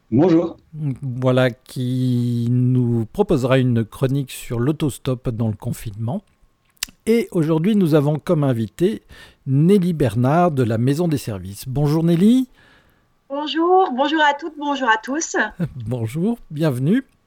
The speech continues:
Speaker 2: Eh bien, commençons avec les initiatives locales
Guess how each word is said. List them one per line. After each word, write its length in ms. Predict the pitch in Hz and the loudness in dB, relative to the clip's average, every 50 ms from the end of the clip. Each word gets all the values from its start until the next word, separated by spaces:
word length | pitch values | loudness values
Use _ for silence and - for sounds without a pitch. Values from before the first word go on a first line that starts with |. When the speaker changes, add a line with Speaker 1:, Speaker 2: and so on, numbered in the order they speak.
| _ - | _ -2
Speaker 2:
Eh 600 | 220 226 226 226 220 220 220 214 208 202 190 170 | 0 0 2 2 2 2 2 2 4 4 2 2
bien, 420 | 165 180 202 208 202 196 196 196 165 - | 2 4 6 6 6 6 4 2 0 0
commençons 440 | - 170 156 151 139 - - 175 165 | -2 0 0 0 0 -2 0 0 0
avec 200 | 147 147 - - | 0 0 0 4
les 260 | 147 165 156 135 147 | 4 4 6 6 4
initiatives 540 | 151 147 135 - - 131 123 - 123 117 113 | 4 4 2 2 0 -4 -2 -2 -2 0 0
locales 360 | 120 - - 185 196 196 170 | -2 -2 0 0 0 2 0